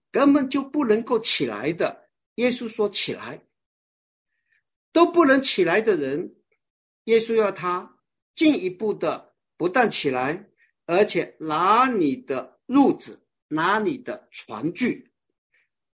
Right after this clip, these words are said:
拿了以后呢，“走吧，行走。”那人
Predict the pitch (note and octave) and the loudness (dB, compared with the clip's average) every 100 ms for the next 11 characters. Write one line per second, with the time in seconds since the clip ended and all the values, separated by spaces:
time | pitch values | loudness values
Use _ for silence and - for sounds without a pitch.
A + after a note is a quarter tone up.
0 | _ _ _ _ A3 D4+ D#4 B3+ G3+ - | _ _ _ _ 2 6 6 4 0 0
1 | C4 A#3+ A#3+ - _ _ _ _ - C#3+ | 0 0 -4 -8 _ _ _ _ -4 -4
2 | A#2+ G3+ D#3+ - _ _ _ - - E3 | 0 0 0 -6 _ _ _ -10 0 0
3 | G#3+ D#3+ - _ _ _ _ _ _ _ | 2 -2 -6 _ _ _ _ _ _ _
4 | _ _ _ _ _ _ _ _ - C4+ | _ _ _ _ _ _ _ _ 0 4
5 | G#3+ C#3 E3+ G#3+ | 6 4 -2 -8